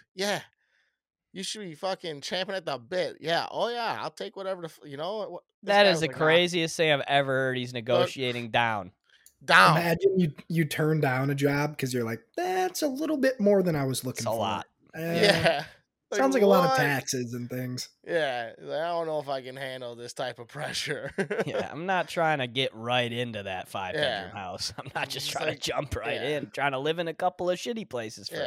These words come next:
Speaker 2: first.
Speaker 1: He's like, "I wanted to be the backup quarterback to begin with. Like,
Speaker 2: <laughs> Yeah.
Speaker 1: I didn't wa-,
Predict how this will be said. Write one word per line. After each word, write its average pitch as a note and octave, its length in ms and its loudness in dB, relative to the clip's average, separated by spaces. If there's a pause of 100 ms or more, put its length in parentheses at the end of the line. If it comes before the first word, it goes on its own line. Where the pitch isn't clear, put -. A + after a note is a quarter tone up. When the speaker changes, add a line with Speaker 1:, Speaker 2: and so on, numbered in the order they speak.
Speaker 2:
first. B1 120 -16 (280)
Speaker 1:
He's D3 100 -20
like, D3 100 -16
"I D3 60 -8
wanted G#3+ 320 -8
to F#3+ 80 -6
be F3 100 -10
the C#3+ 120 -8
backup C3+ 540 -4
quarterback G3+ 760 -2
to G3+ 140 -6
begin G#3+ 360 -6
with. A3 300 -2
Like, C#3+ 360 -2
Speaker 2:
<laughs> - 100 0
Yeah. A#3 100 10
Speaker 1:
I E3 40 4
didn't D#3 260 -4
wa-, D#3 160 -6